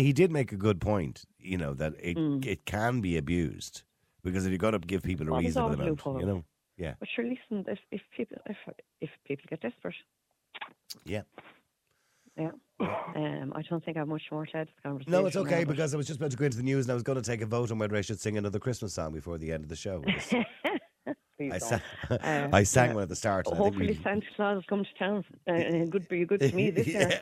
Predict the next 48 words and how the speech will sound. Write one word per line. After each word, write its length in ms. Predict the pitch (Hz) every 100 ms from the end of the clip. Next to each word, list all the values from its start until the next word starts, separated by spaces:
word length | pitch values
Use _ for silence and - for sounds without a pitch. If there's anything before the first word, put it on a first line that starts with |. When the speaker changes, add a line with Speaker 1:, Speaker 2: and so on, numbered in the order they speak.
| -
Speaker 1:
I 120 | 104
hope 180 | 101 175
Speaker 2:
Jesus 80 | 120
Speaker 1:
he 80 | 120
is 40 | 120
Speaker 2:
Christ. 120 | 101
Speaker 1:
good 200 | 87 76
to 80 | 73
you. 140 | 65 - -
I 60 |
Speaker 2:
I'll 80 | 82
be 60 | 95
Speaker 1:
hope 60 |
he 60 | 104
Speaker 2:
looking, 100 | 135
Speaker 1:
is. 60 | 196
Speaker 2:
I 100 | 170
get 180 | 170 190
my 100 | 196
double 240 | 190 190 185
payment. 420 | 196 185 180 180 - - - - -
Speaker 1:
Oh, 80 | 151
y-, 120 | 185 -
well, 180 | 208
Speaker 2:
Um, 60 | 196
Speaker 1:
oh, 80 | 220
yeah, 100 | 226
Speaker 2:
I'll 60 | 185
Speaker 1:
when 120 | 226
are 20 |
Speaker 2:
be 80 | 220
Speaker 1:
they 20 | 170
paying 140 | 180
that 80 | 170
out? 160 | 175
Today, 360 | 101 110 196 120
isn't 140 | 82
it? 80 | 104
Was 120 | 110 101
one 160 | 104
of 80 | 80
them. 220 | 73 104 - _
Speaker 2:
I've 120 | 151
no 140 | 165 151
idea. 120 | 139 - _ -
Was 200 | 185 180
it? 160 | 165 143 _ _
Oh, 200 | - 139